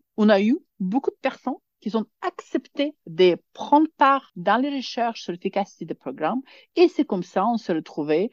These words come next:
avec un groupe d'intervention et un groupe de contrôle. Et après, le groupe de contrôle, elle était,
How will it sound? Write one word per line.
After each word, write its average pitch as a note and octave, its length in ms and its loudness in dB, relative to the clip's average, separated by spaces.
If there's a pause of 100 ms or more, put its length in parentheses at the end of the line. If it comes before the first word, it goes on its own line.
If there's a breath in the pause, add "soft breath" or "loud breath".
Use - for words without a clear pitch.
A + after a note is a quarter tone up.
(100)
avec E3 400 2
un D#3 80 -2
groupe F#3+ 340 -6 (120)
d'intervention F#3+ 840 -2 (260 soft breath)
et F#3 100 0
un D#3+ 100 0
groupe G3+ 300 -4
de E3 120 -6 (140)
contrôle. F#3+ 500 0 (380)
Et F3 80 2
après, F3 320 2
le D#3+ 80 0
groupe D#3+ 220 -8
de D3 80 -8
contrôle, F#3+ 580 0 (380)
elle E3 140 0
était, G3 380 -2